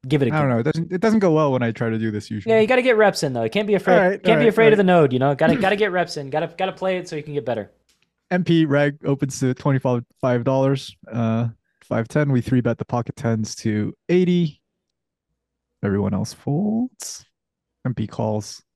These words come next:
Speaker 2: We get the queen ten nine two,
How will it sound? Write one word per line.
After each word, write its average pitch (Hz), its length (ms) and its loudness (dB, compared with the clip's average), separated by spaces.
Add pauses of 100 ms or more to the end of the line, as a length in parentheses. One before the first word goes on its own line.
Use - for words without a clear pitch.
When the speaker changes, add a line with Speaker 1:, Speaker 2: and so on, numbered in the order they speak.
(2250)
Speaker 2:
We 165 180 -2
get 139 200 -2 (100)
the - 120 -2 (120)
queen 202 480 2
ten 160 320 0
nine 147 340 0
two, 151 680 0